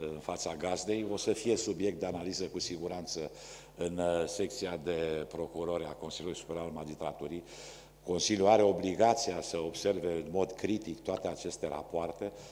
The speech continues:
să ia datele, să le analizeze și să propună de mai bine. Asta o să facem și noi, chiar dacă eu, uh, sunt judecător astăzi, având în vedere că sunt și președinte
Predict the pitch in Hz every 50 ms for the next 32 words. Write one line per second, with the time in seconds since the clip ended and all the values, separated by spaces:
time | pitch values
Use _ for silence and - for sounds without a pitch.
0 | - - - - 95 98 104 98 78 92 92 95 - 113 95 101 95 - 98 92
1 | 92 85 85 80 80 76 71 85 90 87 95 95 - - 90 - 95 87 - 87
2 | 85 85 - 90 95 92 95 95 - - - - - - - - - - - -
3 | - - - 107 113 104 107 104 101 90 90 95 92 80 78 73 67 - - -
4 | - - - 101 104 - - 101 95 90 - - 85 - 95 92 87 - 95 90
5 | 82 - - 85 80 80 90 95 92 - - 90 85 80 78 87 78 - - 85
6 | 82 82 87 85 80 78 - - - - - - - - 82 82 80 78 78 73
7 | - - 87 82 78 87 82 82 85 - - 80 - - 95 87 82 85 82 -
8 | - 101 101 98 - - - - - - 78 76 85 90 87 90 82 82 85 80
9 | 85 85 82 73 - 80 - - 87 80 - - - - 87 80 - - 76 73
10 | 82 82 80 - 82 80 78